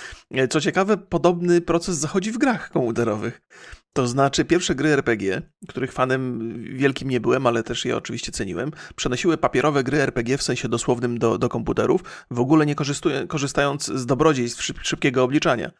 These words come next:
E, no i teraz nastąpił drugi etap, kiedy się wy-, wymyśla własne sposoby prowadzenia obliczeń i tak samo jest chyba z, z technologia-, z, z technologiami ubezpieczeniowymi,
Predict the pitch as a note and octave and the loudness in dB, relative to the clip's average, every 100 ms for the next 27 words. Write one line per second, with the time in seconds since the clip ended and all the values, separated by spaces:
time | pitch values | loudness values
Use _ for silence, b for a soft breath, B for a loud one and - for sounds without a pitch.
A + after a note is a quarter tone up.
0 | B B B B - C#3 C3 C#3 D3 D3+ | B B B B -4 0 2 2 2 2
1 | D3 C#3+ D3 D3+ D#3+ B2+ D3+ C3 G#2+ A#2 | 0 0 -2 -2 -2 4 4 4 2 0
2 | A2+ D3 - B B B - C3+ C3 C#3 | 2 0 0 B B B -6 -4 -2 -2
3 | C#3 B2+ C#3 C#3 D3 C3 G3 - A#2+ - | -2 0 -2 0 0 2 0 2 -2 -4
4 | B2+ A2 G#2+ A2 - C3+ A#2+ A#2 A#2+ A#2 | -4 -2 -2 -2 -4 -4 -2 0 0 -2
5 | A2 A2+ E3 F#3+ F3 - F3 E3 D#3+ D#3+ | -2 -2 -2 0 0 0 0 0 0 0
6 | D3+ C3+ - C3+ A#2+ - - B2+ C3+ C3+ | 2 0 -2 -6 -6 -6 -6 -6 -6 -2
7 | B2 B2+ - - D3 - E3+ - C3+ C#3 | -2 0 -2 -4 -10 -10 -10 -8 -2 0
8 | C3+ B2+ C3+ C3 B B C3 C3+ C3+ C#3 | 2 0 -2 -8 B B -4 -2 -2 0
9 | C3 C3+ A2 | 0 -2 -4